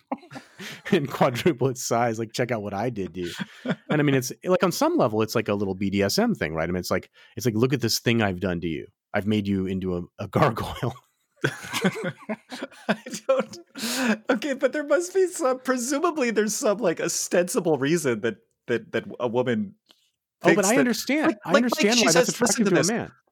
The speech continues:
Speaker 2: Listen to this. I wanna read this.
Speaker 1: Okay.
Speaker 2: "I did a search on Pornhub, and they look massively engorged.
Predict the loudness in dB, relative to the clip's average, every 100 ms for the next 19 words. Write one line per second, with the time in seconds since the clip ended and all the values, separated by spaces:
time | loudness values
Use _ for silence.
0 | _ -6 -2 -2 0 0 0 0 -2 -4
1 | -8 -14 _ _ _ _ -14 -12 -14 _
2 | _ _ -4 0 2 2 -2 -2 0 0
3 | 0 -4 0 0 2 2 0 0 -6 -4
4 | -4 -2 -4 -2 0 0 -2 -4 -4 -4
5 | -4 -4 -4 -6 -18